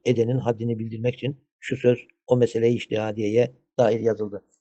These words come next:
Bismillahirrahmanirrahim. Rahman ve Rahim olan Allah'ın adıyla. وَلَوْ رَدُّوهُ اِلَى الرَّسُولِ وَاِلَى اُلِي الْاَمْرِ مِنْهُمْ لَعَلِمَهُ الَّذ۪ينَ يَسْتَنْبِطُونَهُ مِنْهُمْ.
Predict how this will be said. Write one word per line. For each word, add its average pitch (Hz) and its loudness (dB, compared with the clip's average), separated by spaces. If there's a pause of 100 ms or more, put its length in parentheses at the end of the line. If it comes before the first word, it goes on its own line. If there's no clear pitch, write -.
(460)
Bismillahirrahmanirrahim. 110 0 (400)
Rahman 131 4
ve 123 6
Rahim 123 2
olan 107 -2
Allah'ın 110 0
adıyla. 107 -6 (720)
وَلَوْ 143 10 (120)
رَدُّوهُ 127 6 (160)
اِلَى 120 4
الرَّسُولِ 113 2 (320)
وَاِلَى 123 6
اُلِي 123 2
الْاَمْرِ 120 0 (120)
مِنْهُمْ 127 -2 (320)
لَعَلِمَهُ 110 2 (120)
الَّذ۪ينَ 113 -2 (360)
يَسْتَنْبِطُونَهُ 113 -2 (240)
مِنْهُمْ. 110 -6